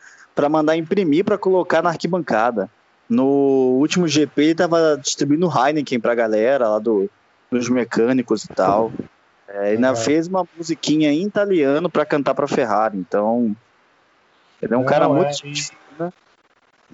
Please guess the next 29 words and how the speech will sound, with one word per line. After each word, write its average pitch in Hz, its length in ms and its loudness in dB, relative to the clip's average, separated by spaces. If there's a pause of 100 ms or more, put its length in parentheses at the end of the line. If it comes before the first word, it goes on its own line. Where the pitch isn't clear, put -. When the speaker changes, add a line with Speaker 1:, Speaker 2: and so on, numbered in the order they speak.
(680)
Speaker 2:
E, 131 160 -12
Speaker 1:
Exemplo, 123 400 -6
Speaker 2:
e 123 40 -2
Speaker 1:
lá, 135 200 2
Speaker 2:
ele 151 220 2
Speaker 1:
né, 135 140 -6 (500)
não 156 60 -14
tem 165 180 -4
rede 160 180 -2
social 147 840 0 (520)
e, 123 500 -4 (420)
pô, 123 180 0
cara, 107 220 0
ele 120 120 0
merece 131 480 0
um 113 360 -2
desfecho - 460 -4
melhor. 107 360 0 (880)
Speaker 2:
E 143 120 0
ele, 147 360 2
e 156 140 2
ele 185 180 4
fez, 175 800 -2
e 151 120 0
ele, 165 280 0
quando 156 160 0
ele 170 100 4
foi 156 160 0
pra, 117 600 0